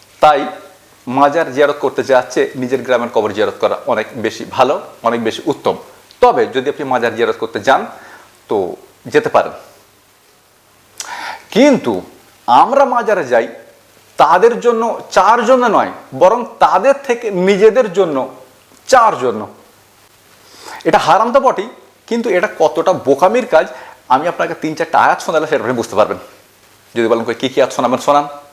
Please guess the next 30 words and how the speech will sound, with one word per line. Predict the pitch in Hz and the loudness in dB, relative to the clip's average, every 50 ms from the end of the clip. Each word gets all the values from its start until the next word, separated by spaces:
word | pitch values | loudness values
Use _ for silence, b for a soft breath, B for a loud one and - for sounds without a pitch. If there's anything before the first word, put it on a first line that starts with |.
| _ _ _ B B B B B B | _ _ _ B B B B B B
সর্বপ্রথম | - - 180 170 - 170 156 - 139 123 | -2 -2 -2 0 2 -2 -2 0 0 -2
আয়াত, | 92 78 78 - - - b b b b b b | -2 -2 -2 -8 -14 -20 b b b b b b
সাতাশ | - - - - 165 - - | -6 -6 -4 -4 -4 -6 -6
নম্বর | 156 151 143 | -6 -6 -6
সূরা, | - - - - 87 - - - - - - | -8 -8 -4 -4 -4 -4 -4 -16 -20 -20 -20
সূরা | - - 147 131 | -6 -2 0 2
নামাল, | 135 135 113 98 87 85 - - - - _ _ _ _ - | 2 2 0 0 -2 -4 -6 -16 -20 -20 _ _ _ _ -10
সাতাশ | - - 143 - 165 - - | -6 -6 -6 -6 -8 -8 -8
নম্বর | 135 123 107 - - | -8 -8 -8 -8 -6
সূরা, | 110 104 - - - - | -6 -6 -6 -10 -10 -6
সূরা | - 110 98 | -2 -2 0
নামাল, | 107 113 110 110 - - - - - B B B B B B B B B B B B B B | 0 0 0 0 -2 -4 -6 -14 -20 B B B B B B B B B B B B B B
আয়াত | - 113 113 - 127 | 0 0 0 0 -4
নাম্বার, | 123 123 123 123 113 95 - - | -4 0 2 2 2 0 -2 -2
আহ, | 85 90 85 80 78 64 60 - - - 123 | -2 -2 0 0 -2 -2 -4 -6 -6 0 0
আশি। | 135 - - - 147 - - - _ _ _ _ _ _ - | 0 0 0 -10 -10 -10 -14 -20 _ _ _ _ _ _ 0
আল্লাহ | 143 143 143 139 | 0 0 2 0
সুবহানাহু | 143 123 120 123 123 123 | -2 -4 -4 0 2 0
ওয়া | 113 - | 0 0
তাআলা | 123 101 | -2 -6
বলছেন | 95 | 0
যে, | 110 117 104 - - - - B B B B B B | 2 2 2 2 0 -12 -18 B B B B B B
আহ, | B 156 - 165 | B -2 -2 -2
"ইন্নাকা | 180 202 208 196 180 160 | -4 0 0 0 0 2
লা | 147 143 | 0 0
তুসমিল | 139 - 131 - 143 131 123 | -2 -2 -6 -6 -4 -4 0
মাউতা", | 120 123 117 110 - 87 - - - - - _ - | 0 0 0 2 0 -2 -2 -2 -10 -18 -20 _ -2
আপনি | - - - 196 196 | -2 -2 -2 -4 -6
মৃত | 175 156 165 165 - | -4 -4 -6 -6 -6
ব্যক্তিকে | 190 160 156 156 - - 147 135 - 120 - - | -4 -4 -4 -6 -6 -8 -10 -6 -4 -4 -6 -6